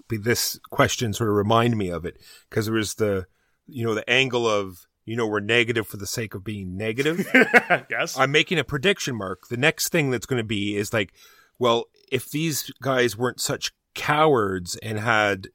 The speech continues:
Speaker 1: you know, you know, had the honor or the, you know, could
Speaker 2: Courage.
Speaker 1: design a game of,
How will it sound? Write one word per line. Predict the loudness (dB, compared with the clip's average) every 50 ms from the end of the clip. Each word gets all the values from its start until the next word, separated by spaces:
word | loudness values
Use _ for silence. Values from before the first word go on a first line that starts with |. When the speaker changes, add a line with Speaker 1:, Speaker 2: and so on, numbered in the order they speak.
| -20 -20 _ _ -4
Speaker 1:
you | -2 0
know, | 2 2 2 2 2 2 0 -4 -8 -14 _ _ _ _ _ _ _ _ _ _ _ _ _ _ _ _ -14
you | -8 -8 -4
know, | -4 -4 -4 -4 -8 -10 -14 _ -20 -14 -8
had | -8 -6 -6 -4
the | -6 -6 -6 -8 -10 -12 _ _ _ _ _ _ 4
honor | 6 6 6 6 6 4 4 4
or | 4 4 4 4 4
the, | 4 2 -2 -2 -4
you | -4 -8 -8
know, | -8 -8 -10 -10 -12 _ _ _ _ _ _ _ _ _ -6
could | -4 -2
Speaker 2:
Courage. | -2 0 0
Speaker 1:
design | 0 2 4 4 4 4 4
a |
game | 2 2 2 2 2 0
of, | -2